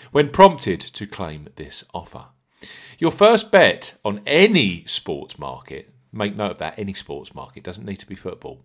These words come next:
Your first bet on any sports market qualifies you for the free bets.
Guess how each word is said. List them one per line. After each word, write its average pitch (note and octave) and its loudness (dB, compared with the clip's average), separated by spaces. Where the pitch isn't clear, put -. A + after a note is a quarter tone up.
Your C3+ -4
first B3 2
bet D#3+ 6
on D3 2
any F#3 0
sports A2+ -2
market F#2+ -4
qualifies B2+ -4
you F#2 -10
for - -20
the - -20
free C2+ -18
bets. - -20